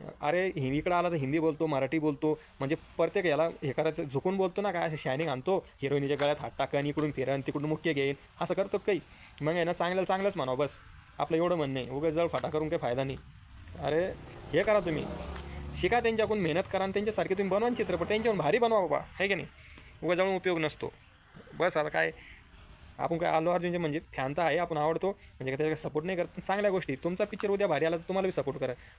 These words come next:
कोणाचाही येऊ द्या, कोणत्या इंडस्ट्रीमध्ये, भारीला भारी म्हणायचं फक्त बस, आणि चांगलं वागा. पिक्चर म्हणजे काय म्हणतो, आहे ना आरसा असतो सम-, समाजाचा, समजलं ना? तर तुम्ही ना बॉलिवूडवाले डायरेक्ट आहे ना, अरे तुम्ही कसे गाणे टाकता, कसे पिक्चर बनवला, तुम्हीच विचार करा रे भाऊ.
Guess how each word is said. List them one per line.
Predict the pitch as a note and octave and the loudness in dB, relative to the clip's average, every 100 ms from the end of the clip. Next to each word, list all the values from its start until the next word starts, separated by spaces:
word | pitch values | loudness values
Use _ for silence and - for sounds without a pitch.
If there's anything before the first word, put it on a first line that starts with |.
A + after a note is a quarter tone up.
| - | -2
कोणाचाही | A3+ B3+ B3+ | 2 4 4
येऊ | A3 | 4
द्या, | D#3+ | 2
कोणत्या | C#3+ E3+ F#3 | 0 -2 0
इंडस्ट्रीमध्ये, | F3 E3+ C#3+ C3 | 0 -2 -2 -2
भारीला | B2+ D3+ G3 | 0 2 2
भारी | C#3+ E3+ | 2 0
म्हणायचं | C3 B2 B2 | -2 -4 -6
फक्त | A2 C3 | -4 -2
बस, | C3 - - - - - | -2 -4 -14 -18 -20 -14
आणि | B2+ | -10
चांगलं | D#3+ D#3 E3 | -4 0 0
वागा. | D3 C3+ - - - - - | 0 -4 -12 -16 -18 -14 -8
पिक्चर | C#3+ F#3 | -2 0
म्हणजे | F3+ C#3+ E3+ G3+ - - | 0 0 0 -2 -6 -6
काय | D#3+ | -2
म्हणतो, | E3 C#3+ | -2 0
आहे | D3+ E3+ | 0 0
ना | E3+ E3 | 0 0
आरसा | F3+ - | 0 2
असतो | D3 - C3+ - - | 0 0 -4 -6 -8
सम-, | C#3+ | -6
समाजाचा, | - B2 C#3 C3+ | -2 -2 0 -2
समजलं | B2 E3 F3+ D#3+ | -2 -2 0 -2
ना? | G#3+ - - - - - - - - - - | -4 -10 -16 -18 -14 -14 -12 -16 -16 -12 -6
तर | |
तुम्ही | D#3 E3+ G3 | 0 0 2
ना | F3+ G3+ | 2 2
बॉलिवूडवाले | E3 F3 F#3 F#3 F3 | 2 2 4 2 4
डायरेक्ट | F3 G3+ G3+ | 4 4 2
आहे | |
ना, | A3+ G#3 - - - - - | 0 -2 -6 -12 -12 -6 -2
अरे | E3+ | 0
तुम्ही | E3+ F#3 F3+ | 0 0 -2
कसे | G3 D#3 | 0 0
गाणे | D#3 | 2
टाकता, | D#3 D3+ - C#3 | 2 0 0 0
कसे | C3+ E3 E3+ C#3 - - - - - | 0 0 0 -2 -6 -12 -12 -12 -8
पिक्चर | E3 F#3+ | -2 0
बनवला, | F3+ F3 | 2 2
तुम्हीच | D#3 F#3 - | 0 0 -2
विचार | A3 G3+ | -2 0
करा | F3+ F3 | 2 2
रे | E3+ | 2
भाऊ. | C#3 C3+ | 0 -2